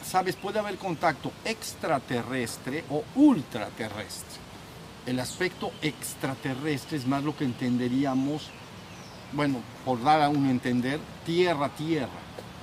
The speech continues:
¿no? Extraterrestre. Eso, eh, es un tipo, pero es un tipo menor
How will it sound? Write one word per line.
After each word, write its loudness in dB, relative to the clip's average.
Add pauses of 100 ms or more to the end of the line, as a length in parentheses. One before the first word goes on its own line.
(640)
¿no? 0
Extraterrestre. -4 (480)
Eso, -2
eh, -8
es -2
un 2
tipo, 2
pero 0
es -4
un 0
tipo -2
menor 2